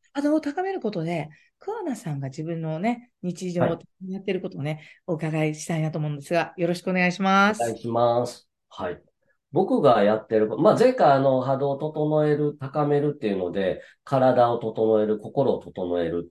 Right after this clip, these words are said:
Speaker 2: こ-、あ、体のお清め、心のお清めって言ったんですけど、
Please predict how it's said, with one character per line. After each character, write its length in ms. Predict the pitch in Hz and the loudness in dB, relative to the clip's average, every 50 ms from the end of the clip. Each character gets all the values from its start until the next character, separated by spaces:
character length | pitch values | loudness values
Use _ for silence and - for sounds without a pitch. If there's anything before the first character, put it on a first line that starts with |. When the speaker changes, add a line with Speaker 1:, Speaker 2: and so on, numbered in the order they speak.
| - - - | -14 -16 -14
Speaker 2:
こ-、 140 | - - - 87 | -12 -12 -10 -8
あ、 140 | 87 87 | -10 -10
体 400 | - - 160 165 170 170 165 165 | -2 0 2 2 4 4 4 2
の 140 | 160 156 156 | 4 4 2
お 80 | 143 - | 0 0
清 160 | - 151 139 | 0 0 0
め、 100 | 139 135 | 0 0
心 360 | 131 - - - 143 131 113 | -2 -4 -4 -2 -2 0 0
の 100 | 95 85 | -2 -4
お 80 | 85 - | -8 -8
清 140 | - 87 87 | -8 -6 -6
め 100 | 85 82 | -6 -8
っ 40 | |
て 60 | 82 - | -8 -10
言 100 | 87 85 | -12 -12
っ 40 | - | -10
た 140 | - 80 76 | -10 -12 -12
ん 60 | 71 | -12
で 60 | 67 | -14
す 120 | - - | -18 -18
け 80 | - 76 | -18 -16
ど、 280 | 76 82 85 80 - | -14 -10 -10 -10 -10